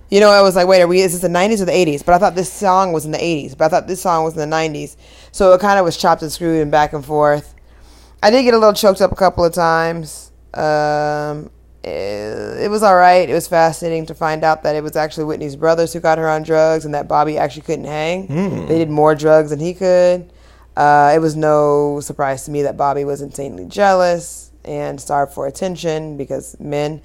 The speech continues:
Speaker 1: And, um,
Speaker 2: What?
Speaker 1: I found out that Whitney Houston was, in fact, gender fluid. Or not gender fluid. Um,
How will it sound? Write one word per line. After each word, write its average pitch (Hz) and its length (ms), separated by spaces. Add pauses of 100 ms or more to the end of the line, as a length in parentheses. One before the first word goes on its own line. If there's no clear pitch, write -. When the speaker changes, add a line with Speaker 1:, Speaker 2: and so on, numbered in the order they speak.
(580)
Speaker 1:
And, 156 500
um, 156 460
Speaker 2:
What? 381 920 (800)
Speaker 1:
I 151 240
found 151 280
out 147 160
that 147 400
Whitney 160 280
Houston 151 280
was, 156 200
in 147 120
fact, 147 380
gender 147 280
fluid. 156 440 (180)
Or 151 160
not 143 120
gender 139 220
fluid. 135 320 (140)
Um, 135 460